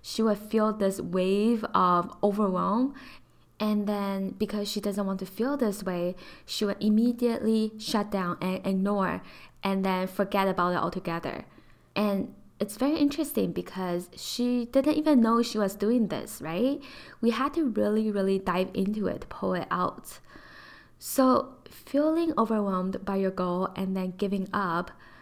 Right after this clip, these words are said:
sometimes it can happen in a very subtle way without you even realizing that you're doing that. And I also just want to be clear and say that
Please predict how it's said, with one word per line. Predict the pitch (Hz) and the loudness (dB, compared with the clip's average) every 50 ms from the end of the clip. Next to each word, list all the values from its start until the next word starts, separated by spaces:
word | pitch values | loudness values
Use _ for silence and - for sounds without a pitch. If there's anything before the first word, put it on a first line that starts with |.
| - - - - - - | -20 -20 -20 -20 -20 -16
sometimes | - - - - 285 294 320 349 359 - 381 381 381 392 392 381 - - - - - - - - | -14 -10 -4 0 2 2 2 2 0 -2 -2 0 0 0 -2 -4 -6 -10 -12 -14 -18 -20 -20 -4
it | - 262 262 | -4 -2 2
can | 294 311 277 | 4 2 2
happen | 240 226 208 208 208 220 220 208 214 208 208 | 2 0 -4 -2 0 0 2 2 2 0 -2
in | 202 196 208 | -2 -2 0
a | 202 | -2
very | 185 180 190 196 202 202 208 | -2 0 0 2 4 2 2
subtle | 208 208 - - 196 185 185 185 180 | 0 0 -2 -2 -2 0 0 0 -2
way | 170 170 175 175 165 - - - - - | -2 -2 -2 -2 -2 -4 -4 -6 -4 -4
without | 202 190 190 202 190 | -4 -2 0 0 0
you | 190 190 185 190 190 | 2 2 2 2 2
even | 185 - - 196 190 185 185 | 2 2 0 0 0 0 0
realizing | 180 185 185 190 214 220 202 165 160 170 165 165 160 160 | 0 0 2 2 2 2 2 0 -2 -4 -4 -6 -6 -6
that | 160 151 | -8 -8
you're | 143 143 143 | -8 -10 -6
doing | - 170 175 185 175 170 | -4 -2 -2 -2 -2 -4
that. | 151 - - - - - - - - - - - | -4 -6 -6 -8 -8 -10 -14 -20 -20 -20 -8 -4
And | - 208 208 208 208 202 208 | -2 0 0 0 0 -2 -2
I | 190 208 - | -4 -2 0
also | - 220 233 220 - 294 302 320 320 311 | 0 0 -2 -2 -2 0 0 2 0 0
just | 277 - 240 226 214 - | -2 -2 -2 -2 -2 -2
want | 208 202 208 | -4 -2 -2
to | 214 226 | -2 -2
be | 220 202 196 | -2 -4 -6
clear | 196 - - - 196 180 180 170 175 - | -6 -8 -8 -6 -4 -2 -2 -2 -4 -4
and | - 190 190 180 | -4 -4 -4 -4
say | - - - 175 175 180 | -6 -6 -6 -4 -4 -4
that | 180 180 175 170 165 156 - - | -4 -4 -2 -2 -2 -2 -2 -4